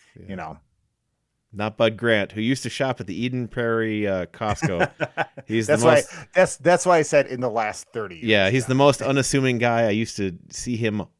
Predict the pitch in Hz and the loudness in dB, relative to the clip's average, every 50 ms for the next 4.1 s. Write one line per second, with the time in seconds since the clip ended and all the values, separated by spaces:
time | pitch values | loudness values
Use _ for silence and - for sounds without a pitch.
0 | _ _ _ _ - 101 101 107 113 110 101 90 - 104 87 80 80 78 78 80 | _ _ _ _ -6 -4 -2 -2 -2 -2 -4 -6 -8 -8 -8 -6 -6 -8 -10 -12
1 | - _ _ _ _ _ _ _ _ - 101 101 95 92 90 82 - - 80 78 | -14 _ _ _ _ _ _ _ _ -8 -6 -4 -2 -4 -4 -6 -8 -12 -12 -12
2 | 76 69 64 - - - _ - _ _ _ _ - - - - - - 76 - | -12 -12 -14 -16 -18 -20 _ -20 _ _ _ _ -18 -16 -14 -14 -12 -14 -14 -16
3 | - - _ 92 _ - 82 98 - - 101 90 87 78 85 80 - - 64 65 | -18 -20 _ _ _ -14 -12 -12 -12 -8 -6 -6 -6 -4 -6 -8 -8 -10 -12 -16
4 | - | -16